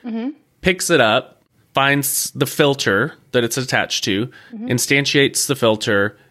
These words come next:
Speaker 2: runs the query to get all the contacts, and then sends the email to all of those contacts.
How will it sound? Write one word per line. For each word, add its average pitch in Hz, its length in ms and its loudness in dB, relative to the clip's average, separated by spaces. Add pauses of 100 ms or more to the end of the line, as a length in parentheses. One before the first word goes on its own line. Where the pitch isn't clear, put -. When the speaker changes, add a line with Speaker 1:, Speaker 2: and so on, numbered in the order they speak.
(280)
Speaker 2:
runs 131 400 2
the 131 80 -4
query 104 680 0
to - 80 -4
get 120 120 2
all 110 160 4
the 110 80 0
contacts, 101 640 -2
and 113 100 -2
then 104 100 -2
sends 107 320 -2
the 85 140 -8
email 92 240 -6
to - 100 -8
all 98 140 -4
of 85 80 -8
those 92 180 -6
contacts. - 640 -8